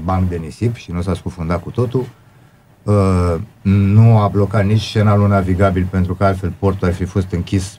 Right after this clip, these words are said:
până scoteau nava de acolo, pierderile economice uriașe.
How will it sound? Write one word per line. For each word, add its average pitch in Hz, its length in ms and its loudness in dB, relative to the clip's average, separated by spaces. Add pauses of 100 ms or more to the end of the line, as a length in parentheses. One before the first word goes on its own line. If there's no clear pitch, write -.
(100)
până 95 220 2
scoteau 92 340 -2
nava 90 260 2
de 80 100 -2
acolo, 82 480 -2 (180)
pierderile 87 640 -2 (560)
economice 92 840 -2 (120)
uriașe. 110 640 0